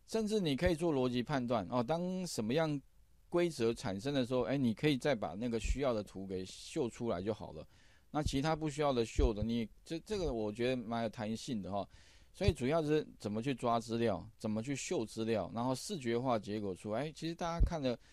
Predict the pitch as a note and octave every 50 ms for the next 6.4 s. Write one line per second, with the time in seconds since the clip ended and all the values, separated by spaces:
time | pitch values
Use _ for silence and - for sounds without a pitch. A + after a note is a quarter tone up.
0 | - - - - - A2 A2+ - - D#3 D#3+ C#3+ B2 A2 F2 - - - - -
1 | - - - - - - F#3+ G#3 G#3+ F3 D3+ E3 G#3 F#3+ F3 D#3+ - - D#3+ D#3
2 | D#3 D#3+ F#3 F#3 D3 - F3+ F3 D#3 C#3+ C#3 D#3 D#3 C#3+ B2 G2 F#2 A2+ A#2+ A#2+
3 | A#2+ A2+ A2+ B2 A2+ G#2+ A2 A#2 A#2+ A#2+ G2+ E2+ E2 E2 E2+ G2+ B2+ D3+ D#3 D3+
4 | C#3+ E3 D3+ C#3 C3 B2+ B2 B2 B2 A#2 A2 G2+ F2 F2 F2+ F2+ F#2+ G2 F#2 F2
5 | F#2+ G#2 B2 D3+ C#3+ C3 B2+ - - - - - - - D#3 E3 E3+ E3+ E3+ D#3
6 | D3 C#3 C3 B2+ B2+ B2+ G2+